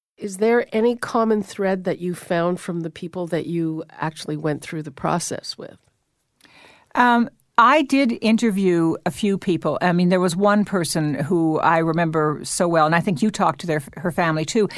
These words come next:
Speaker 2: and that was Kim Teske.
Speaker 1: Yes.
Speaker 2: She had Huntington's disease. There were three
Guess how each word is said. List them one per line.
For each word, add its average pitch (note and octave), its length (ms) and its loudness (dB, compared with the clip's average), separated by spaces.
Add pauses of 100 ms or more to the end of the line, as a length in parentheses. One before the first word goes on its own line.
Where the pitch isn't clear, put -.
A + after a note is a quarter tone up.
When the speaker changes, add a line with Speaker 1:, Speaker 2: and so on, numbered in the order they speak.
(200)
Speaker 2:
and G#3+ 80 2
that A3 100 4
was G3+ 120 0
Kim G3 280 0
Teske. - 640 -4
Speaker 1:
Yes. F#3+ 240 -2
Speaker 2:
She C4 260 4
had F3+ 360 0
Huntington's F3+ 560 2
disease. C#3 460 -6 (420)
There G3+ 140 2
were F3+ 100 2
three C#4 640 2